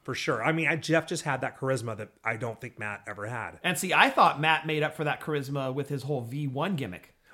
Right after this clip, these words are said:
Speaker 1: The V one gimmick was fucking great.
Speaker 2: Oh, it was fantastic.
Speaker 1: But, I mean, I don't, it wasn't enough to be champion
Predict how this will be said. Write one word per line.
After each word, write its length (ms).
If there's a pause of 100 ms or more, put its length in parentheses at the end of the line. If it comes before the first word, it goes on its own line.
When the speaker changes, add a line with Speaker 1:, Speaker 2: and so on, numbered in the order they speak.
(160)
Speaker 1:
The 120
V 220
one 180
gimmick 280
was 100
fucking 280
great. 320 (120)
Speaker 2:
Oh, 140
it 40
was 120
fantastic. 760 (140)
Speaker 1:
But, 260
I 140
mean, 240
I 160
don't, 160 (220)
it 200
wasn't 360
enough 360
to 80
be 140
champion 560